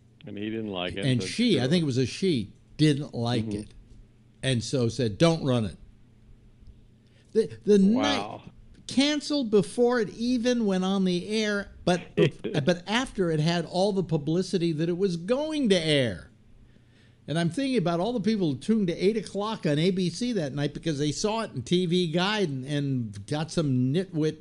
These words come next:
Speaker 2: uh, you know, comedy that, uh, they weren't expecting. This isn't Gallagher, you know. This is, uh.
Speaker 1: <laughs>
Speaker 2: And I was so delighted for him because you kn-, you know him. He's the nicest guy in the world.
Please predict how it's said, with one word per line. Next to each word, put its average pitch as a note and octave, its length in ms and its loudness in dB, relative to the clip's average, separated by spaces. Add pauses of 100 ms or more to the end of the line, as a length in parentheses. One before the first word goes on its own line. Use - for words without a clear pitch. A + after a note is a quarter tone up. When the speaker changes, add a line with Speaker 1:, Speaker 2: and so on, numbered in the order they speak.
(140)
Speaker 2:
uh, C3+ 400 0
you C#3 180 -2
know, A#2 200 -4
comedy F3 580 -4 (840)
that, G#2 200 -10
uh, B2+ 200 -2
they B2+ 140 -2
weren't C#3+ 280 0
expecting. G3 680 -4
This E3 260 -4
isn't D#3+ 300 2
Gallagher, A#2 640 -4 (100)
you F#3 160 -2
know. F#3 280 0
This G#3+ 160 -2
is, F#3 120 -4 (1160)
uh. B3+ 60 2 (340)
Speaker 1:
<laughs> - 60 -20 (180)
Speaker 2:
And G3+ 160 -2
I A#3+ 120 -2
was C4+ 220 0
so B3 160 0
delighted D#3 480 0
for B2 120 -4
him A#2 60 0
because C3 220 -2
you D3+ 80 -2
kn-, E3+ 220 -2
you F#3 180 4
know G3 220 2
him. C3 100 0
He's C#3+ 200 -4
the D#3+ 120 -2
nicest F#3 400 -2
guy C3+ 200 -2
in C#3+ 120 -2
the F3 80 -2
world. G#3+ 560 -2